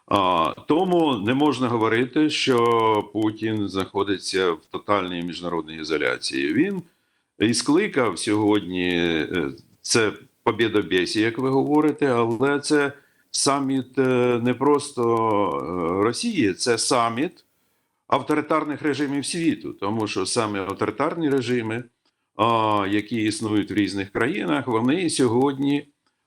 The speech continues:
намагаються консолідуватись, і це робить, робиться руками Росії. Тому, звісно, що, е,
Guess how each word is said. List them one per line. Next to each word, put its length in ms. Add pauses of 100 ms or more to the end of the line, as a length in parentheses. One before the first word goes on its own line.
(100)
намагаються 800
консолідуватись, 1000
і 60
це 240
робить, 520 (280)
робиться 520
руками 400
Росії. 560 (100)
Тому, 500 (420)
звісно, 560
що, 640 (280)
е, 360